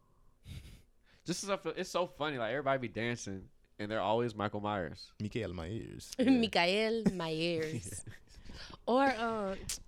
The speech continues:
Speaker 3: bruh, it's so many.
Speaker 2: Mine might be, um,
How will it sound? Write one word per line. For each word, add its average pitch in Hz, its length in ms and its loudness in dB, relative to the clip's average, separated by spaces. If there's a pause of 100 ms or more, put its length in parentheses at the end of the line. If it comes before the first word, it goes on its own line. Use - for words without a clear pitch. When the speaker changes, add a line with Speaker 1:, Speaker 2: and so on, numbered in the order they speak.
(120)
Speaker 3:
bruh, 185 680 -2
it's 277 180 0
so 185 220 -2
many. 170 500 -8 (180)
Speaker 2:
Mine 135 240 0
might 135 180 2
be, 117 160 0
um, 101 640 -4